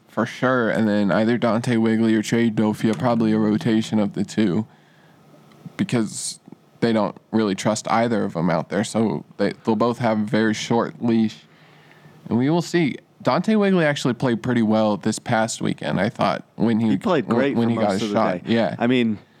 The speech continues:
Speaker 2: he was, he was shadowing Desmond Patman, who's one of the better receivers in the conference, and he, he fared pretty well. I mean, there were a couple plays he got away, but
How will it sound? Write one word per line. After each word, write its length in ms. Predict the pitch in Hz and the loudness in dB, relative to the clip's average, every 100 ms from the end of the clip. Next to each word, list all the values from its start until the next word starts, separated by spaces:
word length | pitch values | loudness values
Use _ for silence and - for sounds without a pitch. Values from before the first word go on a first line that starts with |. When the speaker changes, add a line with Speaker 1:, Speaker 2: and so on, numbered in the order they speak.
| - - | -20 -6
Speaker 2:
he 140 | 143 | 0
was, 260 | 170 180 165 - | 2 0 -4 -4
he 160 | 139 | 0
was 260 | 165 160 120 | 2 0 -2
shadowing 520 | - 139 147 151 123 | -2 0 2 0 0
Desmond 560 | 110 127 123 127 120 82 | 0 0 0 -2 -2 -2
Patman, 460 | 120 120 - 107 | -2 -2 -2 -8
who's 280 | 98 107 92 | -6 -6 -2
one 140 | 113 113 | 0 0
of 60 | |
the 100 | 104 | 0
better 360 | 95 107 107 101 - - - | 0 0 0 -2 -10 -16 -8
receivers 480 | 107 123 107 101 | -2 0 0 -2
in 60 | 104 | -2
the 80 | 101 | -4
conference, 560 | - 120 147 120 107 | -2 -2 0 -2 -2
and 80 | 113 | -2
he, 160 | 120 151 | -2 -4
he 200 | - 160 | -4 -6
fared 360 | - 214 240 | -2 0 0
pretty 200 | - 196 | 0 0
well. 200 | 165 151 | 2 2
I 80 | 135 | 2
mean, 160 | 127 131 | 0 0
there 100 | 135 | 0
were 60 | |
a 40 | 135 | 0
couple 240 | 147 117 | -2 -2
plays 280 | - 107 101 | -2 -2 0
he 80 | 107 | 0
got 180 | 92 90 | 0 2
away, 220 | 87 101 | 2 2
but 260 | 98 120 | 2 0